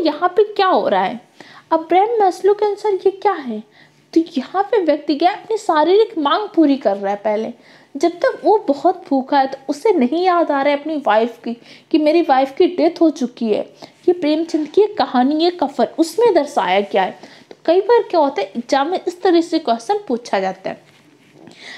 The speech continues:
जैसे एक बार एग्जाम में क्वेश्चन पूछा गया था कि एक महिला ने भूख के लिए अपने बच्चे को बेच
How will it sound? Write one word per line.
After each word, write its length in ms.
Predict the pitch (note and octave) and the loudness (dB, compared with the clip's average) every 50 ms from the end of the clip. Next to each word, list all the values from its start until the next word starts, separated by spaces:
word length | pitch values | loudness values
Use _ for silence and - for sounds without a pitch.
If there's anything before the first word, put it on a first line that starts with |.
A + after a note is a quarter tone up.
| - _ - | -20 _ -2
जैसे 220 | - F4 E4+ F4+ - | 0 0 2 0 -2
एक 260 | - - D4+ E4+ D#4 | -2 0 -2 0 0
बार 160 | F4+ A4 G#4+ G#4+ | 0 2 2 2
एग्जाम 320 | F#4+ E4 - D#4+ D#4+ E4 | 2 2 2 0 0 0
में 100 | F4 F4 | -2 0
क्वेश्चन 360 | F4+ D4+ C#4 C#4 - G#4 A4+ A4 | 2 0 0 0 0 -2 -2 0
पूछा 300 | - E4+ C4+ - C#4+ B3 | 0 0 0 0 0 0
गया 200 | A3+ A#3+ A3+ A3 A3 | 2 2 2 0 0
था 180 | A3 - A#4 A#4 - - _ _ _ _ _ _ _ _ _ - | 0 -2 -2 -2 -4 -16 _ _ _ _ _ _ _ _ _ -2
कि 100 | - E4+ | 0 2
एक 200 | G4 B4 A#4+ A#4+ D#4+ A#3 | 2 2 0 -2 -4 -6
महिला 520 | B3 B3+ C4+ B3+ B3+ D4+ D4+ F4 F4 D#4+ D4 | -4 -2 -4 -2 0 2 4 4 4 2 0
ने 200 | A#3+ F#3 - B3+ - _ _ - - - _ _ - B3 | -4 -6 -8 -12 -16 _ _ -20 -20 -20 _ _ -12 -12
भूख 460 | A#3+ - - D4 E4 G#4 G#4 - - | -10 -2 2 4 4 4 2 0 2
के 100 | - G#4+ | 2 2
लिए 220 | G4+ A#4 B4+ - - | 4 4 0 0 0
अपने 280 | F4 E4 - - G#4 A4 G#4 | -2 -4 -2 0 0 0 0
बच्चे 420 | E4+ D4+ C#4+ - - - F4+ F#4 | 0 -2 -6 -6 -2 0 0 2
को 160 | F4+ F#4 G4 | 2 2 0
बेच 300 | E4 D4 C#4 C4 B3 - | 0 0 0 -2 -2 -6